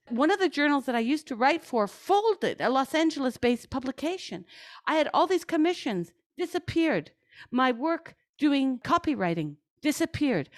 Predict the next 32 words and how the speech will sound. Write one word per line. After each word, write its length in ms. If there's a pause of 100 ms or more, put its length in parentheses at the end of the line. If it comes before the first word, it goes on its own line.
(140)
A 80
lot 240
of 140
work 160
that 160
kept 380 (200)
freelancers 840 (100)
in 220
this 200
business 500
of 160
media 580 (180)
alive 680
disappeared. 580 (500)
So 320
all 200
of 100
a 80
sudden, 480 (200)
we 140
were 120
expected 600
to 200
lockstep 760 (280)
with 180
a 80
narrative 800 (540)
that 220
the 80
science 520
never 680
was 400